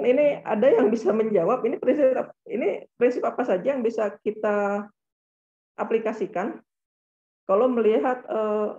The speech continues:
gre-, batuan dari Grand Canyon yang indah ini? Mangga, gimana ini? Kang Aris, dibuka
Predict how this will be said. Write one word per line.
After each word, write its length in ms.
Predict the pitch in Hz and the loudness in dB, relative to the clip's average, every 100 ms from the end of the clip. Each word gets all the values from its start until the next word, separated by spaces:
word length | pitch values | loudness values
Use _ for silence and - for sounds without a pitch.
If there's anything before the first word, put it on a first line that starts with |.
| 190 | -8
gre-, 260 | 196 196 - 202 _ | -6 -8 -10 -20 _
batuan 640 | 185 202 208 202 202 208 208 | -8 -4 -2 -2 -2 -8 -8
dari 160 | 196 | -8
Grand 240 | 185 190 202 | -4 -4 -4
Canyon 300 | 190 202 202 | -4 -4 -4
yang 100 | 202 | -4
indah 240 | 190 185 | -4 -4
ini? 240 | 220 220 220 _ _ _ _ _ _ - | -4 -6 -8 _ _ _ _ _ _ -8
Mangga, 320 | 190 226 - 208 _ _ _ _ _ _ _ _ _ _ _ - | -4 -4 -6 -16 _ _ _ _ _ _ _ _ _ _ _ -10
gimana 320 | 180 220 233 | -6 -4 -4
ini? 100 | 285 - _ _ _ _ | -6 -10 _ _ _ _
Kang 160 | - 208 | -10 -6
Aris, 240 | 214 302 - | -6 -6 -10
dibuka 560 | - 185 180 254 - | -4 -2 0 -2 -4